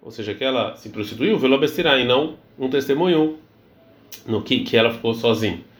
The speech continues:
Agora, Verá Belezer, Verá Belezer fala que é o versículo, que o que eu aprendo com esse versículo é o seguinte: Ba, no testemunho que ela se prostituiu, é, um testemunho,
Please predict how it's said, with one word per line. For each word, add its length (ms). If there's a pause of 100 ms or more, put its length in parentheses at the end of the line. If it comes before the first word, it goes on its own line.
(420)
Agora, 300
Verá 200
Belezer, 340
Verá 160
Belezer 360
fala 260
que 100
é 20
o 40
versículo, 720
que 120
o 60
que 100
eu 80
aprendo 300
com 80
esse 120
versículo 340
é 20
o 20
seguinte: 480 (460)
Ba, 500 (220)
no 100
testemunho 840 (640)
que 120
ela 160
se 120
prostituiu, 800 (320)
é, 720 (200)
um 360 (140)
testemunho, 680